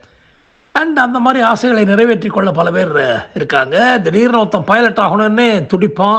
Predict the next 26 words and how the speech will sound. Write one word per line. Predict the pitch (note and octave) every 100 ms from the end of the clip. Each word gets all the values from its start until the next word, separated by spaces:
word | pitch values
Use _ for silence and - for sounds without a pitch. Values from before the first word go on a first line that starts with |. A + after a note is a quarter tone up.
| E3
ஒருத்தன் | E3 E3+ D#3
டாக்டர் | E3 E3 G#3
ஆகணும்னு | G3 F#3 F#3 D#3+
துடிப்பான், | D#3+ E3 F#3 F#3+ F#3
ஒருத்தன் | D#3+ D3+ C3+
வக்கீல் | C#3 C4 B3+
ஆகணும்னு | F#3+ F3+ E3+ D#3
துடிப்பான். | D#3+ D#3+ F#3 F#3+ D3+ - - - - - _ -
அதே | A#3+ C4+
மாதிரி | C4 B3
பொம்பளைகள்ல | F3 A#3+ C4 G#3 G#3 G3+
எவ்வளவு | F#3+ G3+
பேர் | F#3+ F#3 E3
நடிகன் | G3 F#3+ F#3+
ஆகணும், | D#3+ F3+ F3
நடிகை | E3+ A3+ G#3+ F#3+
ஆகணும்னு | C#3+ E3 E3 D3+
துடிப்பாங்க, | E3 E3 D#3 E3+ G#3+ F#3 - - - - -
நடிகன் | A3 A#3+ B3
ஆகணும்னு | G3 F#3 E3
துடிப்பாங்க. | E3 D3+ D#3+ G#3
இந்த | A#3+
மாதிரி | A#3 A#3
எல்லாமும் | G3 A3+ C4 D4
இருக்கிற | A3+ A#3
போது | A3+ D#4+